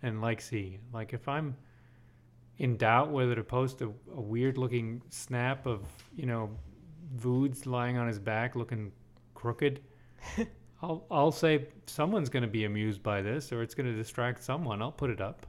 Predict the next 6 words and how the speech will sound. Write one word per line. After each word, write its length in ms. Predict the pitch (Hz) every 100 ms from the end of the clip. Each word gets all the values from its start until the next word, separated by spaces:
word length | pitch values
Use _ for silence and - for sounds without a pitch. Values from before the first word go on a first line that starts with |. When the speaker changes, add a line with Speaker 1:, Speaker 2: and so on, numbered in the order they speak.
| -
Speaker 1:
you 100 | 135
know, 180 | 104 101 120
or 160 | 107
I'll 320 | 110 117 110 104 - - - - - - - -
videotape 680 | 113 110 107 101 113 101 -
this, 540 | 107 107 - - -